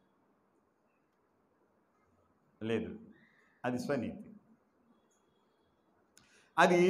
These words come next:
ఆయన ఇచ్చే బహుమానం పొందడానికి పనిచేయదు ఆ నీతి. నీ నీతి ఏ, ఏ నీతి అది? ఎస్ఐ అంటాడు, నీతిని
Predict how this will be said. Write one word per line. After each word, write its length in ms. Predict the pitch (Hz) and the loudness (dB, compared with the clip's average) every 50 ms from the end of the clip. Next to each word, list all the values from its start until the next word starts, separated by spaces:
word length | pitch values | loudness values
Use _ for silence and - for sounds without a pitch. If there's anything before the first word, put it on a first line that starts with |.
| 208 196 - - 151 | 4 2 0 2 4
ఆయన 140 | 156 202 220 214 | 4 6 6 4
ఇచ్చే 160 | 196 - 247 233 - 175 | 4 6 6 8 10 10
బహుమానం 460 | 175 185 196 233 247 262 262 262 233 - | 10 10 10 10 10 10 10 8 8 8
పొందడానికి 400 | 214 208 202 208 202 202 202 - - | 8 8 8 8 8 6 4 6 6
పనిచేయదు 320 | 190 196 202 226 226 208 214 | 6 6 8 8 8 10 10
ఆ 20 | 190 180 | 8 6
నీతి. 220 | 175 156 - 127 117 - - - - - - _ _ _ _ _ _ _ _ _ _ _ - | 4 2 0 -2 -4 -6 -8 -14 -18 -20 -20 _ _ _ _ _ _ _ _ _ _ _ -4
నీ 120 | 120 143 143 147 | -2 0 2 2
నీతి 260 | 165 185 185 175 151 123 107 104 104 107 | 2 2 2 0 0 0 0 -2 -2 -2
ఏ, 40 | 120 147 151 131 135 | -2 0 0 2 2
ఏ 20 | 147 170 196 | 2 0 0
నీతి 160 | - - - 92 | -2 -4 -6 -6
అది? 160 | - - - - - - _ _ _ _ _ _ _ _ _ _ | -8 -10 -14 -16 -20 -20 _ _ _ _ _ _ _ _ _ _
ఎస్ఐ 260 | - 123 120 123 175 185 | -4 -4 0 4 4 4
అంటాడు, 320 | 185 180 196 202 202 208 196 165 - - - - - - - 135 | 6 8 8 8 8 6 4 4 0 -6 -10 -14 -16 -8 -2 0
నీతిని 300 | 160 180 175 196 180 180 | 0 0 0 2 2 2